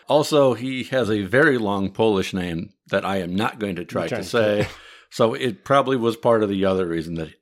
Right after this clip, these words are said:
Speaker 1: he thought changing his name would be a good idea. Irwin Hayden actually died in Appleton, not in Waupun prison, so he got out at some point.
Speaker 2: Point.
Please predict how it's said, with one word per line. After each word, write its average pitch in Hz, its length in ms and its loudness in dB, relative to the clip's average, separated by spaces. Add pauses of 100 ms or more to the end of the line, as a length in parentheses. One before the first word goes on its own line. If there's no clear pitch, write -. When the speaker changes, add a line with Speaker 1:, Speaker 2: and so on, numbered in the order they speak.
Speaker 1:
he 92 180 -6
thought 80 300 -6
changing 92 280 -6
his 87 140 -10
name 85 180 -8
would 80 100 -10
be 85 180 -6
a 92 100 -12
good 82 120 -6
idea. - 280 -14 (800)
Irwin 214 400 2
Hayden 110 600 0
actually 127 420 -4
died 107 320 0
in 104 200 -6
Appleton, 98 840 -6
not 107 480 -2
in 110 160 -4
Waupun 90 460 -4
prison, 80 420 -8 (300)
so 98 100 -14
he 107 100 -4
got 131 240 -2
out 95 200 -2
at - 80 -12
some 139 200 -6
point. 107 280 -6
Speaker 2:
Point. 107 180 -14